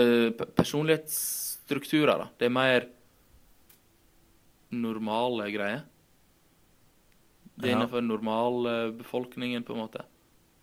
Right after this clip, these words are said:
Speaker 1: Altså, altså, men,
Speaker 2: Ja.
Speaker 1: men du kan være ekstrovert og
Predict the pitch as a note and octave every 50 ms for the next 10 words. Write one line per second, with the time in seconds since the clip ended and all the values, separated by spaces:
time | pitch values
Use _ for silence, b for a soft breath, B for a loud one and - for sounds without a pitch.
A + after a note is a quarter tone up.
0 | _ _ B2+ B2 C#3 B2+ C#3 C#3 C3+ C3 B2 - - C3 C3+ C3 C3+ C3+ C3 A#2+
1 | - F3 F#3+ G#3 D3+ - - - - - F3 D#3 B2+ A2+ - - - A2+ A#2 A2+
2 | A2+ A2 b